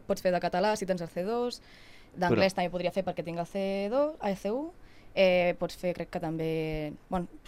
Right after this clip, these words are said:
Speaker 1: filosofia, història, aquestes coses.
Speaker 2: I una persona d'història sí que pot fer català, o sigui, llengua,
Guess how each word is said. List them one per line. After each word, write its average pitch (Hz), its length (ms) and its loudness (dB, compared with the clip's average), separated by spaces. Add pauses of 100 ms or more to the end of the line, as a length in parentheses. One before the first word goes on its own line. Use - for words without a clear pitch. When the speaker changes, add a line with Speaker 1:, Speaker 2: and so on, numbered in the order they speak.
(160)
Speaker 1:
filosofia, 202 720 -2
història, 196 380 -2
aquestes 180 260 -10
coses. 165 240 -10 (600)
Speaker 2:
I 127 120 4
una 123 120 8
persona 131 240 6
d'història 117 580 8
sí 165 140 0
que 143 100 8
pot 113 180 6
fer 104 440 6 (480)
català, 107 440 4
o - 40 -2
sigui, 101 260 2
llengua, 101 240 0